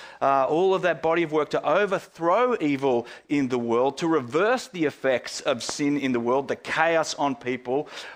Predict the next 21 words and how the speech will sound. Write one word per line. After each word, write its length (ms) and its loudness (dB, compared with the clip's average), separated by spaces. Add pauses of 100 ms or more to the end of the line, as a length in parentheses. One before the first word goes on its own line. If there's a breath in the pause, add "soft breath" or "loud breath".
was 240 -2
not 400 0
evidence 600 -2 (320 loud breath)
of, 260 0
of 240 0
Jesus, 560 -4 (540)
uh, 200 2
working 480 -2
for 440 -2
God 320 2
as 200 0
someone 400 -2
who 180 -2
has 300 0
been 160 -4
sent 340 -4
into 300 -4
the 100 -2
world 420 -2
by 360 0
God, 440 -2